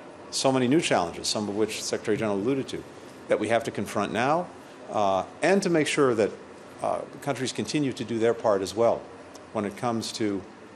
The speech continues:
helping Ukraine deal with the ongoing aggression from Russia. All of these things are front and center.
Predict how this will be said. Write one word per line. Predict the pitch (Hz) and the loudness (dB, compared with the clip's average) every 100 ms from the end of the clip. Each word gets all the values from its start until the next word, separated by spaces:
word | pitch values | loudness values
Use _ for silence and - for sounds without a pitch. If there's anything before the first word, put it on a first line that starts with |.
| - - | -20 -6
helping | - 123 113 107 | 0 2 2 -2
Ukraine | 123 117 92 | -2 -2 -2
deal | 87 101 | 2 2
with | 98 - | 2 -2
the | 95 | 0
ongoing | 95 107 107 98 | 2 2 2 0
aggression | 90 98 - 85 | 0 0 -2 -6
from | 90 101 | -6 -2
Russia. | 135 - 131 - - - - - - | -2 -4 -6 -10 -18 -20 -20 -20 2
All | 131 160 | 8 10
of | 156 | 8
these | 135 120 | 4 2
things | 131 117 104 | 0 -2 -2
are | |
front | - 107 | -2 -2
and | 87 | -2
center. | - 90 71 | -4 -4 -6